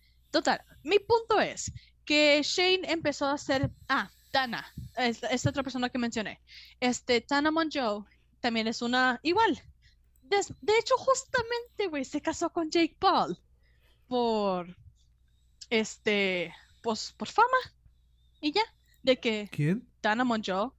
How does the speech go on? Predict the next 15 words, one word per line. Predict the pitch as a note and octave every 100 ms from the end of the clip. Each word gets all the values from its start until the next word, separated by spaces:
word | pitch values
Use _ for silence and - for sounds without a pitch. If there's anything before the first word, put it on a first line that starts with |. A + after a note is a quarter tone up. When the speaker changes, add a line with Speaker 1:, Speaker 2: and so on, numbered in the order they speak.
| _ _
Speaker 1:
se | - A3+
casó | G#3 G#3 G3
con | G#3
Jake | G#3+ F#3+ -
Paul. | F#3 F#3 A#3
Ya | D3 A3+
se | G#3 B3+
divorciaron, | A3 F#3 G3+ F#3+ E3
pero | - D#3 F3
Speaker 2:
Bueno, | C#3 B2+
no |
sé | -
quién | C3
sea. | B2 A#2+ A#2 - _
Speaker 1:
este, | G3+ F#3 - F#3 F3+ E3 D#3+